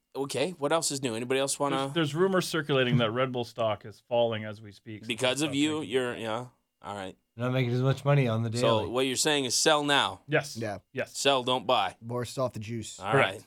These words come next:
Speaker 1: right. <laughs>
Speaker 4: Never been a worse
Speaker 3: But
Speaker 4: time to own energy drink stock.
Speaker 1: <laughs>
Speaker 3: As soon as it goes down, buy that stock because Boris will be back on the wagon at some point. That man loves a Red Bull.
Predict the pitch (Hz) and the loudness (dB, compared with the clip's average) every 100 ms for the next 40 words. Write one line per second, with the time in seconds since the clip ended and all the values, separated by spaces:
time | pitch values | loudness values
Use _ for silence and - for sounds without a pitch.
0 | - 127 - 143 - 127 _ - - - | -8 -6 -4 -6 -2 -6 _ -20 -20 -20
1 | - - 117 131 139 131 135 208 135 135 | -20 -10 -6 -4 -2 0 4 4 4 0
2 | 131 131 127 127 127 123 127 120 147 - | -2 -4 -4 -4 -2 0 -2 0 -2 0
3 | 151 127 - 139 - 113 92 87 143 190 | 0 0 -4 -6 -4 -8 -6 -10 -8 2
4 | 208 208 196 185 156 180 143 110 - _ | 4 6 8 8 8 8 6 0 -10 _
5 | 127 147 151 151 139 - 165 135 104 92 | 4 6 8 6 4 2 6 6 4 -4
6 | _ _ _ - 123 143 123 117 151 143 | _ _ _ -2 6 8 8 6 6 6
7 | 147 143 135 127 123 123 117 107 107 98 | 6 8 8 6 4 2 0 0 -4 -4
8 | 117 92 92 78 87 123 143 139 127 120 | -2 -2 -6 -12 -6 2 6 8 8 6
9 | 107 107 98 90 78 | 6 0 -4 -8 -18